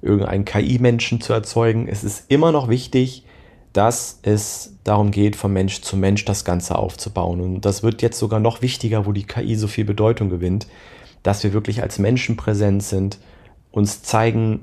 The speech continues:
dass Menschen mit uns eine Beziehung aufbauen können, eine Connection aufbauen können. Das schafft auch Vertrauen. Gerade in Zeit von K I, wo man teilweise dann gar nicht mehr weiß, ist das jetzt echt oder nicht. Ganz, ganz wichtig, das beizubehalten, werden wir auch in einer der folgenden Folgen mal drüber sprechen.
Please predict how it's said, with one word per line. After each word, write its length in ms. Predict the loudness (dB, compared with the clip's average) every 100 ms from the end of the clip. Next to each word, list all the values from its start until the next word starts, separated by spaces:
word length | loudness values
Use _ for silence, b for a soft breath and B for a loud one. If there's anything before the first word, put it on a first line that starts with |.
| -2
dass 220 | -2 2
Menschen 280 | 0 2 0
mit 140 | 0
uns 240 | 0 -2 -2
eine 80 |
Beziehung 400 | -6 -4 0 2
aufbauen 540 | 4 2 2 0 0 0
können, 220 | -2 -2
eine 80 | -2
Connection 460 | 0 0 -2 -4
aufbauen 520 | -2 -2 -2 -2 -2 -2
können. 340 | -4 -4 -6 B B B
Das 160 | -6 -2
schafft 260 | 0 0
auch 140 | -2 -4
Vertrauen. 540 | -6 -2 2 2 0
Gerade 240 | 0 0 0
in 60 |
Zeit 280 | 0 0 -2
von 180 | -2 -4
K 140 | -2
I, 240 | -2 0 0
wo 80 |
man 180 | 0 -2
teilweise 420 | -2 0 0 0
dann 120 | 0 0
gar 140 | -2
nicht 160 | -2 -2
mehr 100 | 0
weiß, 300 | 0 0 B B B B B -12
ist 180 | -4
das 160 | -2 0
jetzt 180 | -2 0
echt 220 | -2 0
oder 160 | -2 0
nicht. 360 | 0 -2 -12 b b b _
Ganz, 240 | 0 0 0
ganz 240 | 0 0
wichtig, 280 | -2 -2 -4
das 160 | -4
beizubehalten, 800 | 0 0 0 -2 0 2 0 0
werden 220 | 0 2 2
wir 100 | 0
auch 140 | -2
in 80 | -2
einer 160 | -2
der 100 | -4
folgenden 460 | -2 2 2 2 0
Folgen 340 | 0 0 2
mal 120 | 0 -2
drüber 260 | -2 -4
sprechen. 500 | -4 -4 -4 -2 -4